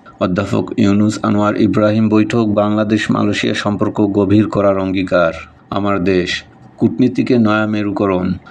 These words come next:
তিন দশক পর পাকিস্তান পররাষ্ট্রমন্ত্রীর প্রথম দ্বিপক্ষীয় সফর। আলোচনা সভায় তারেক রহমান, জনগণ প্রচলিত রাজনীতির পরিবর্তন চায়। প্রথম আলো।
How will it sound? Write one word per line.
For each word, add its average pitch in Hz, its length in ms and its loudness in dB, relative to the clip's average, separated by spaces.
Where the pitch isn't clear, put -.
তিন 104 220 2
দশক 104 360 0
পর 113 160 2
পাকিস্তান 110 560 -2
পররাষ্ট্রমন্ত্রীর 110 880 0
প্রথম 110 420 0
দ্বিপক্ষীয় 107 560 0
সফর। 92 460 -2
আলোচনা 104 440 -2
সভায় 107 320 -2
তারেক 107 360 0
রহমান, 117 440 2
জনগণ 110 440 2
প্রচলিত 113 580 0
রাজনীতির 107 640 2
পরিবর্তন 104 640 0
চায়। 90 380 0
প্রথম 104 320 0
আলো। 90 360 -2